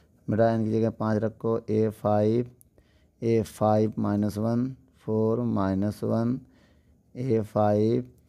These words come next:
तो ए फ़ोर का मान कितना है? ज़ीरो माइनस वन, तो ए फ़ाइव का मान आएगा माइनस वन। कितना आएगा बच्चों? माइनस वन ही आएगा। ठीक है,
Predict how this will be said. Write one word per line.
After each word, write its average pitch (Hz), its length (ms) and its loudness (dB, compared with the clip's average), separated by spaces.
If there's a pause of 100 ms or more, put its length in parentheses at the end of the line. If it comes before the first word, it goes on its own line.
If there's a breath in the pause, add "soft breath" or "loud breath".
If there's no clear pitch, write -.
(640 soft breath)
तो 110 420 0
ए 113 140 4
फ़ोर 110 280 0
का 113 100 0
मान 113 220 0
कितना 113 260 -4
है? 110 100 0
ज़ीरो 107 380 0
माइनस 104 540 0
वन, 117 320 0 (640 soft breath)
तो 123 400 2 (140)
ए 117 220 2
फ़ाइव 110 480 0
का 110 160 0
मान 107 280 0
आएगा 107 460 2
माइनस 104 720 0
वन। 92 280 -4 (1700 soft breath)
कितना - 260 0
आएगा 123 160 4
बच्चों? 123 320 -2
माइनस 98 460 -2
वन 98 140 -2
ही 104 220 -2
आएगा। 90 520 2
ठीक 117 300 -4
है, 123 100 6